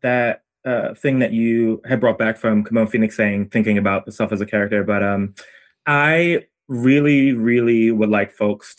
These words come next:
to kind of take seriously, um, experiences of, of Black childhood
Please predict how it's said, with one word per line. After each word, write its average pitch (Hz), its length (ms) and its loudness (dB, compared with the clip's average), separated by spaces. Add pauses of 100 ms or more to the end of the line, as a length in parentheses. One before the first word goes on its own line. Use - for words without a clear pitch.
to 101 480 0 (480)
kind 156 120 0
of 165 60 -2
take 147 240 0
seriously, 117 1080 0
um, 107 440 0 (480)
experiences 120 540 0
of, 107 240 2
of 101 200 -6
Black 110 180 0
childhood 104 580 -2